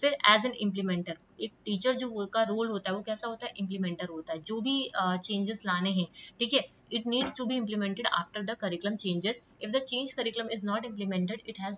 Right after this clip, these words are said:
no worth। मतलब जो भी करिकुलम में change लाया है, उसको implement करने का काम किसका है? टीचर्स का है। अगर वो implement ही नहीं हुआ, है ना, जैसे डिजिटाइज-, digitization हुआ, अगर school के जो टीचर्स हैं, वो अगर वो खुद ही नहीं digitize हो पा रहे, है ना, digitalize हो पा रहे,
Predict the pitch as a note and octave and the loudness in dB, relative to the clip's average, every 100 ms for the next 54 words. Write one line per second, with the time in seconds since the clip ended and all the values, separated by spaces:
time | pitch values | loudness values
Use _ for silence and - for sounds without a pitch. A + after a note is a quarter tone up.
0 | F#3 F3+ D#3+ D#3+ - - E3+ A3+ G#3+ G3+ | -4 -4 -6 -14 -16 -20 -10 -6 -4 -4
1 | G#3+ G#3 F#3 F#3 G3+ A3 - G#3+ A#3 G#3 | -2 -2 -2 0 -2 -2 -2 0 0 2
2 | F#3 F#3 G#3 G#3 - - - G#3+ G3+ A3 | 4 4 0 -2 -2 -2 -2 -2 -2 -2
3 | B3+ B3 A3+ A3 B3 G#3+ A#3 A#3+ - A3+ | -2 -4 -4 -6 -2 -2 -2 -6 -6 -6
4 | - G3 F#3 F#3 F3+ F3+ F3 F3+ - - | -4 -4 -2 -2 -4 -6 -10 -10 -14 -8
5 | - A3+ B3 C4 A3 G3+ A3+ B3 C4+ D4 | -2 0 2 0 2 0 0 0 0 0
6 | D#4 D4 C#4 A#3+ F#3 F3 - - _ B3 | 0 2 0 0 0 0 -4 -16 _ 0
7 | G#3 F#3+ G3 G3 F#3+ - G3+ G3+ G3 G3+ | 2 0 -2 0 0 0 4 4 4 0
8 | G3+ F#3+ F#3+ F#3+ F#3 G3 G3+ A3 A#3+ G3 | 0 -2 -2 0 2 2 0 -2 -2 0
9 | - F3+ G#3+ - A3+ A#3+ A#3+ A3+ B3+ A3 | 0 -2 -2 -4 -4 -2 0 -2 -2 -2
10 | G3 B3+ B3+ A3 A#3 C#4+ - - A3 A3 | 2 2 2 2 0 -2 -14 -2 2 2
11 | C4+ C4+ A#3+ A3+ D#4 D#4+ A#3+ A3 G#3 F#3+ | 0 -2 0 2 4 4 2 0 2 2
12 | F#3+ F#3+ F#3 E3+ E3 G3 C#4+ _ - C#4+ | 2 -2 -2 -2 -2 -4 -6 _ -2 0
13 | A#3 F#3+ F#3+ F#3 - F#3 F#3 F3+ F3+ G3+ | 0 0 -2 -2 0 0 0 0 0 0
14 | F#3 E3+ E3+ A3 | -2 0 0 0